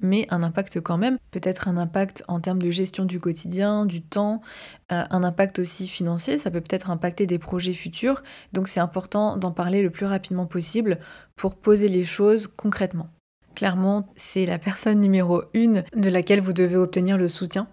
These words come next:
Si il ou elle vous soutient pas, ça va quand même être compliqué. Donc c'est la première personne à embarquer dans votre projet.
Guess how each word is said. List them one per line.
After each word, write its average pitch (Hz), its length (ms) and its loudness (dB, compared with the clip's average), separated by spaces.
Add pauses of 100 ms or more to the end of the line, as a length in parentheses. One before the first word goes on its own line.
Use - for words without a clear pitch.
(100)
Si - 220 -6
il 226 120 2
ou 214 120 8
elle 214 80 6
vous 190 120 0
soutient 185 380 -4
pas, 190 300 2
ça 190 100 -4
va 170 140 -2
quand 180 100 -2
même 196 100 0
être 185 160 -4
compliqué. 196 600 -4
Donc 208 180 0
c'est 190 140 -2
la 165 100 2
première 208 400 0
personne 202 380 2
à 185 60 4
embarquer 170 380 2
dans 190 120 0
votre 180 240 -2
projet. 190 320 -4